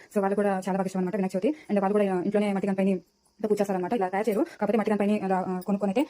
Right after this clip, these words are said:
ఆ, వినాయక చవితిని సెలబ్రేట్ చేసుకుంటారు. చాలా బాగా పూజ చేస్తారండి. So ఈ ఇయర్ అయితే నేను మిస్ అయిపోయాను. నెక్స్ట్, ఆ, పోయిన సంవత్సరం కూడా నేను మిస్ అయిపోయాను ఇలా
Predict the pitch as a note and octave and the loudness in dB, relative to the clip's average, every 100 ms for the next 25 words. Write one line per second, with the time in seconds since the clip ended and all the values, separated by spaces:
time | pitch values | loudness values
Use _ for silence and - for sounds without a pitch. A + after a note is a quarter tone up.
0 | - G3 F3 - - G3+ G3+ G3 G3 F#3+ | -4 -4 -4 -6 -6 -2 0 0 0 0
1 | G3 F#3 G3 A3 G3 G3+ G3+ G3+ F#3+ F3+ | 0 0 -4 -2 -2 0 -2 -2 -2 -2
2 | F#3 C#4+ - G3+ G#3+ G#3+ G3+ F#3+ G#3 G3+ | -4 -6 -4 2 4 4 0 0 -2 0
3 | A3 F#3+ F#3+ F#3 G3 G#3 G3+ G#3 F#3+ G3 | 0 0 -2 0 -2 -2 -2 -2 -2 -2
4 | F3+ D#4 - - - F#3+ | -2 -4 -4 -18 -4 -4